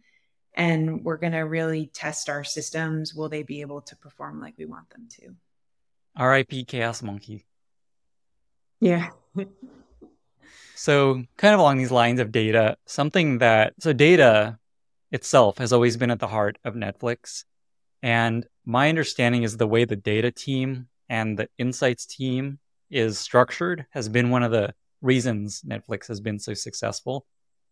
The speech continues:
Speaker 2: And that's the team you led before you moved into this new role. Can you just talk about how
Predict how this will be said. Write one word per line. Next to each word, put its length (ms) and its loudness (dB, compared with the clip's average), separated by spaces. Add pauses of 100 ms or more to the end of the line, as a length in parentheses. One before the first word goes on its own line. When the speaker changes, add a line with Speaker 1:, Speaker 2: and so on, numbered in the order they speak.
(180)
Speaker 2:
And 360 -2
that's 320 -6
the 80 -6
team 480 -6 (120)
you 140 -6
led 300 -4
before 360 -10
you 420 -10
moved 220 -12
into 220 -12
this 180 -12
new 140 -6
role. 280 -2 (460)
Can 100 -2
you 40 0
just 100 -6
talk 140 6
about 180 2
how 460 0